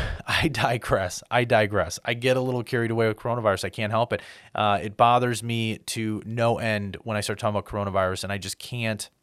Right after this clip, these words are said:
I can't wrap my head around, uh, what people are even thinking about with,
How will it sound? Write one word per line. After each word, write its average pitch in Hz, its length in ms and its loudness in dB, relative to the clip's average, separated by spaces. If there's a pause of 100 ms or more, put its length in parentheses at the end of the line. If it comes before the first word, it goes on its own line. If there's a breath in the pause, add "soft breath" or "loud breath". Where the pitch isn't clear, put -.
(800)
I - 60 -20
can't 139 280 -2
wrap 113 220 0
my 113 120 -2
head 104 180 2
around, 98 360 0 (540 loud breath)
uh, 98 280 -2 (520)
what 123 280 -2
people 113 400 -2
are 104 220 2
even 107 460 -2
thinking 104 480 -4
about 92 420 4
with, 107 500 -2